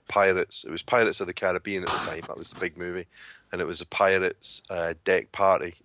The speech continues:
and dessert party, and they just had, you know, you just wouldn't believe it. They had a table that was about fifty feet long,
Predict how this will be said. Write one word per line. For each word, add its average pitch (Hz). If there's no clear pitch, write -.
and 85
dessert 87
party, 92
and 90
they 85
just 85
had, 80
you 101
know, 82
you 85
just -
wouldn't 90
believe 82
it. 87
They 90
had 87
a 85
table 92
that 78
was -
about -
fifty -
feet -
long, 82